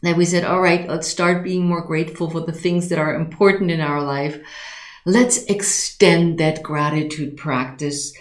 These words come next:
not only throughout the holidays, but beyond the holidays, because there is so much to be grateful for. And when I think back, every year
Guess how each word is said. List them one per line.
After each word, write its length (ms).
not 260
only 560
throughout 440
the 60
holidays, 640
but 340
beyond 880
the 60
holidays, 720
because 440
there 220
is 260
so 460
much 420
to 140
be 180
grateful 560
for. 440
And 460
when 280
I 180
think 460
back, 540
every 300
year 800